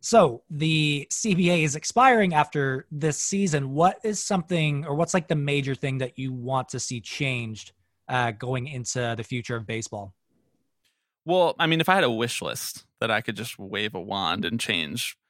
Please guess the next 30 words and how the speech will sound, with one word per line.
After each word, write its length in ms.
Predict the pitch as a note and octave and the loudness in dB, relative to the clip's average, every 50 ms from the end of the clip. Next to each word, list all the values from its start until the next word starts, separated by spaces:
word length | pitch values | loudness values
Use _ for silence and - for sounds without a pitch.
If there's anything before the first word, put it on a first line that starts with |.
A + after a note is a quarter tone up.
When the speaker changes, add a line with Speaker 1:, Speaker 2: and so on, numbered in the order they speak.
| _ _ - | _ _ -2
Speaker 2:
number 160 | A3+ A#3+ G3 | 0 2 4
one, 180 | E3 C#3+ C3+ A#2+ | 4 4 4 4
I, 80 | A2+ | 4
we 160 | A2+ B2 D3+ C#3+ | 2 4 2 2
would 140 | C3+ A#2 | 2 2
get 140 | G#2+ A#2+ F#2 | 2 0 0
rid 100 | G#2 F#2+ | 2 0
of 100 | D2+ G2+ | 0 0
owners 300 | F2+ C2+ C#2+ D2 - - | -4 -6 -8 -8 -8 -8
entirely 480 | - A#2+ - - B1 B1+ B1+ E2 F2 F#2 | -10 -8 -8 -8 -8 -8 -8 -6 -2 0
and 140 | B2+ B2+ B2+ | 0 0 2
the 40 | |
cities 320 | A#2+ - D#3 C3+ C3 B2+ A2+ | 2 4 4 6 6 4 4
would 120 | B2 A#2+ | 2 0
own 140 | A2 G2 G2 | 0 -2 -2
the 60 | G2 | -6
teams. 360 | - - - - A3+ - - | -8 -10 -10 -10 -8 -8 -4
But 200 | - - D#3 - | 2 2 2 4
that's 260 | - F3 F3 F3 - F#3 | 4 2 2 2 0 0
maybe 260 | D#3+ D#3 D#3+ C#3+ D3+ | 2 2 2 4 2
a 80 | D3 | 2
little 180 | C3+ C#3+ C#3+ C#3 | 4 2 2 2
bit 160 | C3 C#3 C3 | 2 0 -2
too 180 | - - C#3+ C3+ | 0 0 2 4
radical 380 | C3 B2 A2+ A#2 A#2+ - A#2+ | 4 4 4 2 0 -2 -2
to 80 | A2+ A2+ | -2 -2
sneak 320 | - - - C3 B2+ A2+ | -4 -4 -2 -2 -2 0
into 220 | - A#2 A2 - A#2+ | 0 -2 -2 -2 -4
these 200 | G#2+ G#2+ G#2+ A2+ | -4 -4 -2 0
last 280 | A2+ G#2+ A2+ - - | 0 0 0 0 -4